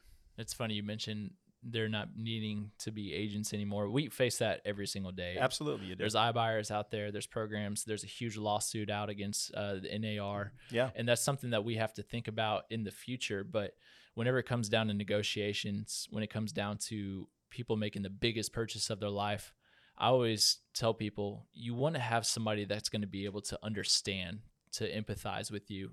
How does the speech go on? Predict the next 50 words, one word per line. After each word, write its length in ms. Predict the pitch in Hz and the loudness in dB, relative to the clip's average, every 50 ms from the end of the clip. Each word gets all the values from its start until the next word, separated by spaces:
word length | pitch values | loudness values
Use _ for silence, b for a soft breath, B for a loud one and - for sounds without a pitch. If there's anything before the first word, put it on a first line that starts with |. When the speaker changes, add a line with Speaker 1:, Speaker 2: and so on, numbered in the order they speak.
| - - | -10 -6
Speaker 1:
in 180 | - 113 117 | -4 -4 -2
this 140 | 113 113 - | -2 -2 -4
decision, 600 | - - 143 - - 147 147 147 151 156 156 147 147 - _ - | -6 -6 -4 -2 -2 0 0 0 -2 -2 -2 -4 -6 -8 _ -6
and 360 | 117 113 110 107 104 101 98 | -2 0 0 0 0 -2 -2
also 640 | - - 107 117 - - - 120 113 110 110 107 107 B B B B B B B B | 0 0 2 2 2 4 4 4 6 4 4 2 -2 B B B B B B B B
be 120 | 113 120 117 | -2 -2 0
boots 340 | 107 101 107 110 - - | 0 0 -2 -2 -2 -2
on 80 | 107 104 | -4 -4
the 60 | 98 95 | -4 -4
ground. 400 | 85 92 90 92 87 85 - 110 - - - - | -4 -4 -2 -2 -2 -4 -6 -8 -12 -18 -12 -6
Speaker 2:
Yeah. 80 | - - | -2 -2
Speaker 1:
You're, 80 | 120 104 - | -2 -2 -2
you're 140 | - 127 127 | -2 2 4
not 120 | 127 127 | 4 4
gonna 120 | - 131 123 | 4 4 6
be 80 | 120 | 6
able 100 | 123 117 | 6 6
to 80 | 110 107 | 6 4
scratch 380 | - - - 120 113 107 - 110 | 2 4 6 6 4 4 2 2
and 80 | 101 | 2
sniff 380 | - - - 110 107 107 - - | 2 2 4 2 0 0 0 -2
your 100 | 107 104 | 0 2
screen 500 | - - - - 113 110 107 107 104 98 | 2 2 2 2 0 0 0 0 0 -2
to 60 | - | 0
see 260 | - - - 113 104 | 0 0 0 0 0
if 100 | 101 - | -2 0
there 140 | - 110 107 | 0 0 2
was 240 | 101 95 98 104 - | 2 2 0 0 0
a 320 | 98 98 101 95 95 110 - | 0 0 0 -2 -2 -2 0
smoke 520 | - - - - 120 110 104 - - - - | 2 2 2 2 4 2 2 2 0 -4 -8
in 120 | 101 107 | -4 -2
that 180 | 104 98 87 - | -2 -2 -2 -2
house 280 | - 104 107 104 - | -2 0 0 0 0
that 160 | - 98 - - | -2 -4 -4 -6
you 120 | 98 95 | -6 -6
wanna 140 | 92 90 90 | -6 -6 -6
buy, 340 | 95 - 95 95 107 113 - - | -4 -4 -4 -4 -4 -6 -8 -8
'cause 180 | 117 110 107 | -8 -4 -2
I 140 | 113 107 104 | 0 0 0
guarantee 500 | 104 113 117 113 117 120 117 - - 127 120 | 0 0 0 0 0 0 -2 -2 -2 -2 -2
you, 280 | 120 127 139 151 156 151 - - | -2 -2 -4 -4 -4 -6 -6 -6
Speaker 2:
That's 220 | 123 117 - - | -6 -4 -2 0
right. 180 | 143 165 160 160 | 0 0 0 0
Speaker 1:
you 160 | - 117 123 131 | 2 2 4 6
move 240 | 139 147 143 127 | 6 6 6 6
in 240 | 127 127 139 151 139 | 6 4 4 4 2
and 100 | 117 113 | 0 0
you 120 | 120 127 123 | 0 2 2
smell 260 | - - 139 131 131 | 2 4 4 4 4
smoke, 400 | - - 127 117 123 143 156 | 4 4 6 6 6 6 4